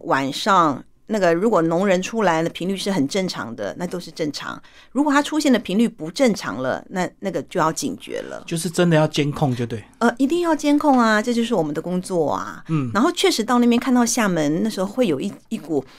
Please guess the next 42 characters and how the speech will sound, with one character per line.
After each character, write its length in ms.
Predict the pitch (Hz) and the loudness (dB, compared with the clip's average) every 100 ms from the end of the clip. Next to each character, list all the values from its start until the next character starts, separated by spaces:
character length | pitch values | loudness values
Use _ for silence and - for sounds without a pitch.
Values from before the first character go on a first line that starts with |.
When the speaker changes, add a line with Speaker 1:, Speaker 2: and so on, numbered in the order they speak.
| - - - - - | -20 -20 -20 -20 -18
Speaker 1:
哇， 200 | - 196 190 | -6 -4 -2
真 160 | 226 | 0
的 40 | 220 | 0
是 320 | 214 208 180 - - | 2 2 2 0 -4
大 260 | 277 226 165 | 0 0 0
胆 240 | 127 87 - | -4 -6 -4
担 220 | 202 214 | -2 0
大 240 | 226 196 156 | 2 2 2
胆 300 | 190 - 76 | 0 -4 -6
啊 180 | 50 - _ - | -12 -14 _ -4
，“岛 200 | - 151 | 0 0
孤 280 | 156 233 233 | 0 2 2
人 240 | 160 160 | 2 0
不 160 | 160 196 | 0 -8
孤”。 380 | 170 165 151 170 | -6 -4 -4 -4
Speaker 2:
哦， 340 | - 139 - 135 156 | -6 -4 -2 -2 0
就 120 | 156 | 2
那 100 | 165 | 4
句 140 | 185 | 4
名 240 | 147 123 131 | 4 2 0
言。 120 | 113 107 - | 0 -4 -6
Speaker 1:
对。 140 | - 285 | 2 4
对， 20 | |
因 80 | 339 | 6
为 80 | |
你， 300 | 359 233 170 - | 6 6 4 -2
你 200 | 185 175 | -4 -2
在 220 | 196 233 | 0 0
站 180 | 226 240 | 0 0
卫 120 | 214 | 0
兵 120 | 196 | 0
的 80 | 202 | 0
时 140 | 175 160 | 0 -2
候， 320 | 175 151 - | 0 0 0
就 100 | - | -6
是 100 | 247 | 0
你 240 | 226 156 123 - | 2 2 0 -4
跟 100 | 196 | -2
一 60 | 196 | 0
个 80 | |
班 280 | 165 160 160 | 0 0 0
长， 220 | 160 85 | 0 -4